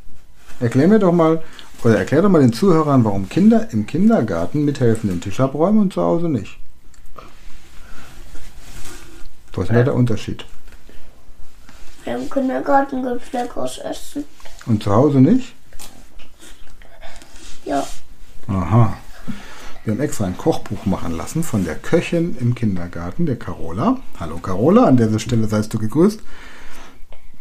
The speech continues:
Speaker 1: Und Carola hat ein eigenes Kochbuch geschrieben, in dem sie die ganzen Rezepte verrät, die die Kinder so gerne essen in der Kita.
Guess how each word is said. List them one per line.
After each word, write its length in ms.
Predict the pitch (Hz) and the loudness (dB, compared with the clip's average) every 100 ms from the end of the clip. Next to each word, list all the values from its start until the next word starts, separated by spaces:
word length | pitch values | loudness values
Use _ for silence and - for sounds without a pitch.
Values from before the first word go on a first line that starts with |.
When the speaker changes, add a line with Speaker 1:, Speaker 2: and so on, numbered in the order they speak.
| - | 0
Speaker 1:
Und 100 | 131 | 4
Carola 360 | 127 120 151 180 | 6 6 6 6
hat 100 | - | 4
ein 60 | - | 2
eigenes 420 | - 196 185 - | 2 4 4 2
Kochbuch 440 | 185 175 - 127 | 0 2 2 2
geschrieben, 420 | 127 123 135 143 | 2 0 2 6
in 40 | 135 | 6
dem 160 | 123 | 6
sie 80 | 120 | 6
die 60 | 120 | 4
ganzen 360 | 123 170 170 | 4 2 2
Rezepte 640 | 165 151 151 147 - 110 95 - - - - | 2 2 2 -2 2 2 2 -2 -6 -4 -4
verrät, 520 | - 113 104 104 - - - - - - - - - - - - - | -2 0 2 2 0 -8 -4 -4 -4 -6 -4 -4 -6 -6 -6 -4 -2
die 80 | 107 | -2
die 120 | 101 | 0
Kinder 300 | 98 117 113 | 4 6 6
so 100 | 101 | 2
gerne 300 | 98 101 98 | 0 2 0
essen 320 | 95 - 92 | 0 0 0
in 100 | 90 | -2
der 120 | 85 | -4
Kita. 380 | 85 - - 82 | -6 -2 -2 -2